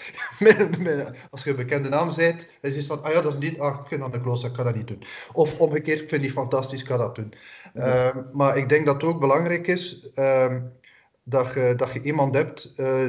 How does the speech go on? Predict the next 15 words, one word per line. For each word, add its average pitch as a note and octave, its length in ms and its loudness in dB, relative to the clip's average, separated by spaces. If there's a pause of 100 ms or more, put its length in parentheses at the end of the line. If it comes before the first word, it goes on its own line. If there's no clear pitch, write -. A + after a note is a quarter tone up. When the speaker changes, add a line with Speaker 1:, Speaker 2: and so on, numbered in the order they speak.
Speaker 1:
die, B2+ 280 -2
die B2 160 0
je B2 120 -4
coacht D3+ 360 2
of C#3+ 120 2
die C3 100 0
je B2+ 80 4
een A#2+ 120 6
workshop C#3+ 360 0
geeft, D#3+ 380 -2
die B2 140 -2
in B2 240 -2
alle D3+ 240 4
facetten, D3+ 760 -2 (340)
eh, B2+ 440 6